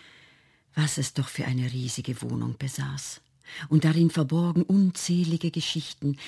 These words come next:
die wie Dornröschen nur darauf warteten, dass jemand sie weckte. Das Schreibmännchen erschrak plötzlich zutiefst. Was, wenn dieser Pfiffi einen Fehler machte, es ihm nicht gelänge, die Einzelteile wieder richtig zusammenzusetzen?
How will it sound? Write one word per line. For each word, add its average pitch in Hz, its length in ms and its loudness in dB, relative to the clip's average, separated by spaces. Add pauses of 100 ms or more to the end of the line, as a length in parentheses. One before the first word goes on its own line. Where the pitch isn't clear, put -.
(180)
die 156 100 2
wie 156 100 4
Dornröschen 156 800 4
nur 180 160 6
darauf 160 380 0
warteten, 147 520 -2
dass 139 220 -2
jemand 151 340 0
sie 156 180 -2
weckte. 113 400 -8 (920)
Das 147 120 0
Schreibmännchen 127 560 2
erschrak 131 500 -2
plötzlich - 540 -4
zutiefst. - 760 -8 (840)
Was, 151 300 0
wenn 139 180 6
dieser 135 280 0
Pfiffi 165 580 -4 (320)
einen 120 280 2
Fehler 202 440 -2
machte, 113 460 -2 (560)
es - 180 2
ihm 165 120 10
nicht 233 320 4
gelänge, 170 400 4
die 139 140 2
Einzelteile 160 680 2
wieder 139 220 4
richtig 156 300 -4
zusammenzusetzen? 127 1040 -2